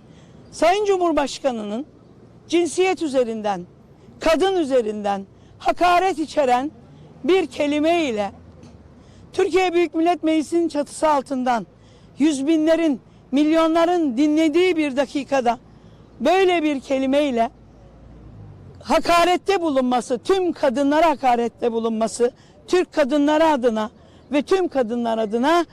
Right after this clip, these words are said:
şikayetimizi yapmak için buradayız. Sayın Cumhurbaşkanı'nın bulunduğu makam ayrımcılık makamı değildir. Herkesi kucaklayan makamdır. Ayrıca bu söylem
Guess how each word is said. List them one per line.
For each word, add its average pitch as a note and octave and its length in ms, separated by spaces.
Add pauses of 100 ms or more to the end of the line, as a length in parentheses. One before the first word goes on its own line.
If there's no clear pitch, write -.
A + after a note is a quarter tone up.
(220)
şikayetimizi D4 1080 (300)
yapmak D4+ 380
için B3+ 320
buradayız. G#3+ 600 (920)
Sayın G4 360
Cumhurbaşkanı'nın E4+ 920
bulunduğu D#4+ 460
makam D4 400 (500)
ayrımcılık E4+ 680
makamı D4+ 540
değildir. C#4+ 420 (400)
Herkesi F#4 600
kucaklayan D#4 680
makamdır. B3 640 (560)
Ayrıca F#4 520
bu E4 100
söylem C#4 500